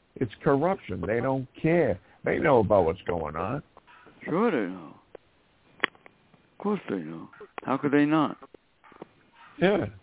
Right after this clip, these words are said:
Speaker 2: They make the rules. You
Speaker 1: And
Speaker 2: know?
Speaker 1: they get complaints.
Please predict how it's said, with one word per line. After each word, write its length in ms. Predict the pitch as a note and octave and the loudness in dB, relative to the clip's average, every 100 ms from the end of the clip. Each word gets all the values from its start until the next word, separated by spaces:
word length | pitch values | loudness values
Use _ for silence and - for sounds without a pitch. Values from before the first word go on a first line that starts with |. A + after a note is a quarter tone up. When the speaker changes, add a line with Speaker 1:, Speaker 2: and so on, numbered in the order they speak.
| _ - | _ -2
Speaker 2:
They 120 | A2+ | 2
make 260 | B2+ C#3+ - | 4 4 4
the 60 | |
rules. 600 | A#2+ C3+ F#3+ E3+ D#3 A#3 - - - - | 4 6 6 6 2 -4 -6 -4 -4 -6
You 60 | - _ - _ _ _ - _ _ _ _ _ _ _ - | -10 _ -20 _ _ _ -20 _ _ _ _ _ _ _ -16
Speaker 1:
And 140 | C#2+ F#2 | -8 0
Speaker 2:
know? 100 | G#2 | 4
Speaker 1:
they 120 | A#2 | 6
get 240 | C3 B2+ | 6 4
complaints. 540 | C3 A#2 A#2+ E3 F#3 | 2 0 0 0 0